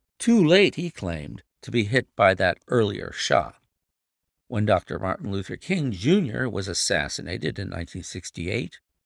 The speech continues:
and his killer, James Earl Ray, later arrested, Ray denied culpability, claimed that a mysterious Raoul had fruitlessly urged him to kill King, and that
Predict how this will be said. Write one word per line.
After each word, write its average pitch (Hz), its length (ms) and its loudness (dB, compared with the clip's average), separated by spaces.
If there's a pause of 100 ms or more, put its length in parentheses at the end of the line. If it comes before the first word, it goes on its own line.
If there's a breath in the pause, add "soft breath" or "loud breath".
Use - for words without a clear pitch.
(160)
and 95 160 -2
his 98 200 -4
killer, 135 520 4
James 104 480 -4
Earl 90 340 -4
Ray, 104 420 0
later 104 420 -4
arrested, - 680 0 (300)
Ray 120 500 6
denied 107 580 -2
culpability, 117 840 0 (680)
claimed 147 440 4
that 131 120 4
a 120 60 0
mysterious 117 840 -2 (160)
Raoul 127 760 2
had 95 200 -10
fruitlessly - 800 -4
urged 113 380 -4
him 95 120 -6
to - 100 -12
kill 123 320 -2
King, 80 400 -12 (680)
and 110 180 0
that 117 160 -2